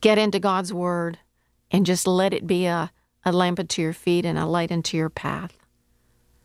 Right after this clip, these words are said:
I also want to remind you to go to w w w dot pure heart dot today, sign up for our newsletter. Please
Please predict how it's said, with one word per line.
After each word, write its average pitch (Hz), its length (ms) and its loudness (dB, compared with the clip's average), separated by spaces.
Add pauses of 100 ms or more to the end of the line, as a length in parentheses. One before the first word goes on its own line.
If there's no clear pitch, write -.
(720)
I 175 40 8
also 214 340 4
want 220 140 4
to 214 60 2
remind 214 500 0
you 240 180 -2
to 226 140 -2
go 196 300 2
to 190 400 2
w 185 280 0
w 185 280 0
w 175 320 0
dot 175 380 2
pure 269 360 0
heart 185 420 -2
dot 175 260 -2
today, 185 600 -4 (640)
sign 196 520 2 (100)
up 214 280 2
for 233 480 0
our 220 180 0
newsletter. 220 800 -2 (720)
Please 196 640 0